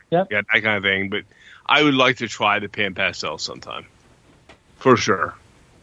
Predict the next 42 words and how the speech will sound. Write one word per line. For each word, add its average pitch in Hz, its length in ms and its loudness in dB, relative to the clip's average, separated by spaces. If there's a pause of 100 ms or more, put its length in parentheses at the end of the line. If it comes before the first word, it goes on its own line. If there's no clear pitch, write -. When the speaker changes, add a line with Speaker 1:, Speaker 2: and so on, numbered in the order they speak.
(320)
Speaker 1:
I 143 80 0
mean, 151 140 2
Robert 165 380 2
Scobie 160 480 2
got 156 200 0
me 156 120 -2
into 151 220 -4
those 156 380 2
'cause - 220 -8
he 147 100 -2
uses 147 400 2
those 156 300 0
a 170 40 2
lot. 190 340 2 (200)
And, 143 240 -2
uh, 143 80 2
Speaker 2:
Right. 139 300 0 (1600)
Speaker 1:
the 175 80 0
Larrabee's 180 800 2
kit, 220 360 -2 (240)
I 160 60 -4
don't 165 120 -4
know 170 80 0
if - 120 -6
you 160 180 0
saw 156 160 4
that 156 180 4
from 147 180 -2
Doug. 147 300 4 (1080)
Uh, 131 380 -2 (220)
it 156 60 -4
was 151 180 -2
one 156 140 6
of 147 80 6
the 135 80 4
kits - 360 2
of 131 100 2
the 123 80 2
month. 139 300 2 (800)
Speaker 2:
Okay. 143 440 2 (260)
Speaker 1:
Uh, 139 180 -4
Speaker 2:
I, 151 280 4